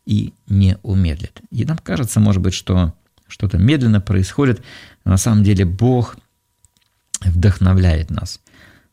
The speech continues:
чтобы мы были теми людьми, которые, э, держатся вот этой истины и, и, вот это очень важная мысль, «держи, что имеешь», да, чтобы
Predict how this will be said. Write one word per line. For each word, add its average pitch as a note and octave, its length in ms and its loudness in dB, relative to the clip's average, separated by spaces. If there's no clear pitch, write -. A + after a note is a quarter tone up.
чтобы F#2 300 0
мы G#2+ 420 4
были F#2+ 340 0
теми A#2+ 340 0
людьми, G2+ 360 2
которые, A2 720 -2
э, F2+ 260 -2
держатся F#2 800 -2
вот F#2+ 120 0
этой - 240 -4
истины A#2+ 600 2
и, F#3 280 2
и, F2+ 240 0
вот G#2+ 120 -8
это G2+ 100 -4
очень F#2 220 0
важная F2 360 2
мысль, A#2 300 -2
«держи, G2+ 360 2
что G2+ 200 -2
имеешь», E2+ 380 0
да, F#2 300 -6
чтобы F#2 520 -4